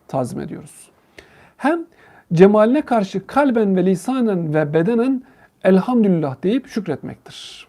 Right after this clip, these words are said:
Cenab-ı Hakk'ın cemaline karşı, esmasının cemali tecelliyatına karşı da kalbimizle, lisanımızla elhamdülillah deyip şükrediyoruz. Bu manada işte dokuzuncu sözde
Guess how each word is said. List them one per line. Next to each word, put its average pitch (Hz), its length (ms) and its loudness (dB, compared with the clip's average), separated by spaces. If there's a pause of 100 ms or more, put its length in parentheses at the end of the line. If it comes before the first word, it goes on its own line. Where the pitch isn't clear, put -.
(140)
Cenab-ı 143 260 -4
Hakk'ın 147 280 -2
cemaline 143 520 2
karşı, 143 360 -8
esmasının 156 720 -2
cemali 147 480 4
tecelliyatına 180 760 2
karşı 143 360 -8
da 269 160 -6 (160)
kalbimizle, 190 840 4 (320)
lisanımızla 202 920 6 (380)
elhamdülillah 190 640 2
deyip 254 220 -2 (240)
şükrediyoruz. - 760 -6
Bu - 60 -6
manada 123 260 -4
işte 175 300 -8 (420)
dokuzuncu 143 360 -2
sözde 127 360 -8